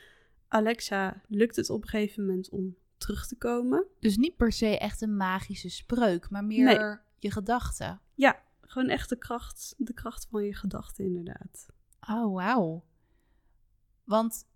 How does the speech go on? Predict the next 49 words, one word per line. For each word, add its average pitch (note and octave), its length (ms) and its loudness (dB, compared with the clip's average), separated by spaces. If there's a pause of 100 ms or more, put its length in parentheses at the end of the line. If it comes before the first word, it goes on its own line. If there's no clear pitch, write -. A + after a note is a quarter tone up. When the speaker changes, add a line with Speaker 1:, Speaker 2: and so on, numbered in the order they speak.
(140)
Speaker 2:
je G3+ 160 2
hebt A3 160 4
dus G3 300 -2
dit A3+ 380 4
boek, F3 540 -4 (180)
maar A3+ 200 0
je A#3+ 80 2
hebt C4 140 2
toch - 260 0
ook C#4+ 260 6
een A#3+ 120 4
ander B3+ 300 4
boek. G#3 180 -2
En G#3+ 60 -2
volgens A3+ 260 -4
mij G#3+ 220 -2
zei G3+ 220 -4
je G3+ 100 -8
ook A3 140 -10
dat G#3 160 -2
dat G#3+ 180 0
in G3+ 260 0
de F#3+ 120 -4
volgende B3 360 0
delen G3 200 -2
nog G3 120 -6
wat F#3+ 120 -4
belangrijker G3 520 0
vond. G3+ 240 -6
Want G3 120 -6
er G3 60 -10
komen A#3 240 4
nogal G#3 180 -2
wat F#3+ 120 -4
boeken G3+ 240 -2
in F#3+ 80 -4
voor. A3 200 0
Ja, F3 120 2
ook F#3 160 0
logisch, G#3 300 2
want F#3+ 140 -4
ze - 100 -4
Speaker 1:
<laughs> - 20 2
Ja. C#4 60 6
Speaker 2:
studeert B3 320 8
volgens A3 220 4
mij A3+ 160 6
literatuur. A#3 680 2
Speaker 1:
Ja, C4+ 180 6